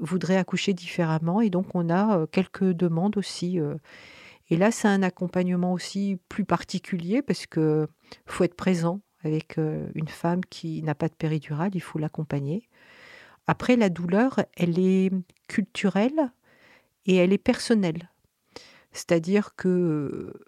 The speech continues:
euh, dans la culture, euh, on, on va avoir, euh, des, des rites parfois aussi qui vont faire que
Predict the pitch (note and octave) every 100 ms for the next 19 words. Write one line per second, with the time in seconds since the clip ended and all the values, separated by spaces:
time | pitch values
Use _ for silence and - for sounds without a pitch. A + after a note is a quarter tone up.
0 | _ _ _ _ _ D#3 D#3 D3 C#3+ C#3+
1 | C#3+ C#3+ C#3+ _ _ - - _ _ _
2 | _ _ _ - F#3+ G3 F#3+ - F3 -
3 | - A#3 C#4+ G3 E3+ E3+ E3 E3 F3 -
4 | _ _ _ _ _ _ _ E3+ F3 -
5 | E3 E3 D#3 F#3 F#3+ F#3 F3 F3+ G3+ G#3+
6 | F3+ F3 E3+ D#3+ F3 F3 E3+ E3+ E3+ F3
7 | - _ _ _ E3 F3 G3 C#4 - E3+
8 | - - E3+ E3 - G#3 A3 - F#3 D#3+
9 | F#3 G3 - F3+ G3 - - D#3+ C3+